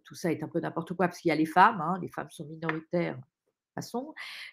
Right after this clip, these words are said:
Heu, donc d'un côté, il aurait fait une politique, il aurait fait la parité, donc ce serait une politique féminin-, féministe et de l'autre côté, le pacs, donc ce qui est l'ancêtre du mariage pour tous, c'est-à-dire, heu, heu, u-, une union, heu,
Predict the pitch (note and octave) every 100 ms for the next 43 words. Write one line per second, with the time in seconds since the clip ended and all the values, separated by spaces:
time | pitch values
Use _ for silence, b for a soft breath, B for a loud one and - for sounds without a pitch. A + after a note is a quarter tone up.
0 | - F#3+ F#3 F3 E3+ E3 E3 D#3+ E3+ A#3
1 | A#3+ C4 B3+ A#3+ G#3 F3+ F3+ F#3 F3 F#3
2 | E3+ F3 F3 - G3+ D#3+ - C#3 D3+ D3+
3 | - D3+ F3+ E3+ - C#3 C#3+ C3 C3 D3+
4 | - - - C#3+ C3 C3 C#3+ D#3 C#3+ C#3+
5 | C#3 C3 b b b b D3+ C3+ D#3 F#3+
6 | F4 F#4+ - G3 A3 A3+ A3 G#3 G3 F3+
7 | G#3 F#3 - C#3+ D3+ - A3+ D#4 D#4 -
8 | E3 G#3+ C4+ - B B B _ - D#3+
9 | D#3+ E3 - F#3+ F#3+ D#3 D#3+ D#3 D#3 D#3+
10 | - E3+ - E4+ F4 G3 F3 A#3+ C4 F3
11 | D3 B B B B - D3+ C#3 B2+ E2+
12 | A#1+ F2 E2 F2+ D3 C3 - F3+ F#3+ F#3
13 | A3+ C4 B3+ G3 D#3+